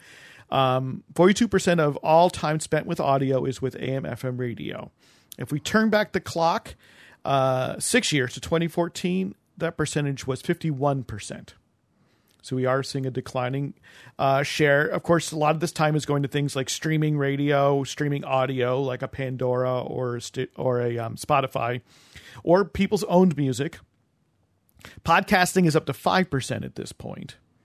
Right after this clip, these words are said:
So still a relatively small percentage amongst all Americans, um, though I do know that when we talk about people who consider themselves podcast listeners, the number is significantly higher.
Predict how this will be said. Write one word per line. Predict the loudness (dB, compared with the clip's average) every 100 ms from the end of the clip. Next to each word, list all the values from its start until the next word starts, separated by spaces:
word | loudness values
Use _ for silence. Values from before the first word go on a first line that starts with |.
| _
So | -10 -8
still | -8 0 2 4
a |
relatively | 4 2 2 2 2 -2
small | 0 0 0
percentage | 0 -2 0 0 -2
amongst | -2 -2 -2 -10 -20 -20 2
all | 6 6
Americans, | 6 2 -4 -6 -8 -8 -8 -12 -18 -20 -20 -10
um, | -4 -4 -4 -6 -2
though | 2 2
I | 2
do | 2 4
know | 4 2
that | 2 -2 -2
when | -2
we | 0
talk | 2 2
about | 2 -2
people | -2 -2
who | -4 -4
consider | -6 -4 -4
themselves | -4 -6 -8
podcast | 0 0 2 -2 -6
listeners, | -6 -10 -10 -10 -12 -16 -10
the | -2
number | -2 0
is | -4
significantly | -6 -6 -8 -8 -10 -10
higher. | -8 -2 -2 -2 -6